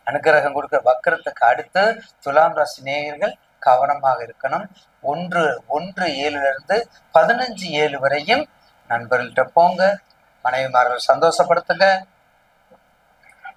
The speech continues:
தொழிலை சந்தோஷப்படுத்துங்க, வண்டி வாகனத்தை சந்தோஷப்படுத்துங்க,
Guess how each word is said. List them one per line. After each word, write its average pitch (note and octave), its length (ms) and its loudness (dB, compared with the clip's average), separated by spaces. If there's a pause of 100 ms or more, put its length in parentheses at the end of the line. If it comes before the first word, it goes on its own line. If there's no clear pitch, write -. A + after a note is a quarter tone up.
(160)
தொழிலை C#3 280 0 (140)
சந்தோஷப்படுத்துங்க, F3 760 2 (420)
வண்டி C3 300 -2
வாகனத்தை B2+ 320 2 (120)
சந்தோஷப்படுத்துங்க, F3 720 -2